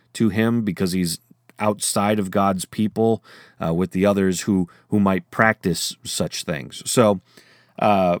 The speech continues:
with that being said, the Bible gives the space for Job, being outside of Israel, to make mention of Venus, to make mention of Orion and several other constellations. Uh,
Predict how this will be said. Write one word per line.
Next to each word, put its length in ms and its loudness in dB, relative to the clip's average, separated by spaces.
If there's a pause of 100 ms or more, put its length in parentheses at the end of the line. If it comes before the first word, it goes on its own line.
with 480 0
that 240 6
being 220 2
said, 360 4
the 80 2
Bible 380 6
gives 380 2
the 80 -2
space 420 -2
for 200 -2
Job, 720 2
being 320 4
outside 460 2
of 100 0
Israel, 520 -2 (340)
to 140 2
make 380 4
mention 560 2
of 520 -2
Venus, 600 -2
to 120 -4
make 300 2
mention 400 0
of 280 -2 (340)
Orion 640 4
and 200 0
several 400 2
other 240 2
constellations. 1080 -8 (520)
Uh, 400 -2